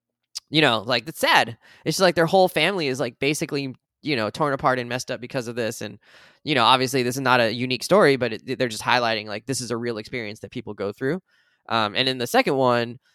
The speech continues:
it's about a young girl who's sort of, like, troubled a little bit and just, like, kind of angry about things. And, uh,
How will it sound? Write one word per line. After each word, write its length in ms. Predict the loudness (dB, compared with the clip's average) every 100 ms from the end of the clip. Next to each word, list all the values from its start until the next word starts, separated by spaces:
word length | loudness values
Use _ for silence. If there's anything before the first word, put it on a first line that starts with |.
| _
it's 240 | 0 0 2
about 440 | 4 6 8 8
a 60 | 4
young 260 | 4 2
girl 320 | 4 6 8 6
who's 280 | 2 -2
sort 240 | 2 2 4
of, 160 | 2
like, 200 | 2 0
troubled 380 | 2 4 6 4
a 40 | 4
little 220 | 0 0
bit 300 | 2 2 2
and 100 | -2
just, 140 | -6
like, 160 | -6 -8 -4
kind 160 | -4
of 60 | 0
angry 300 | -2 0 2
about 240 | 2 2
things. 380 | 2 -2 -2 -12 _ _ 2
And, 460 | 4 6 4 -2 -16 _ _
uh, 420 | 2 4 2 -2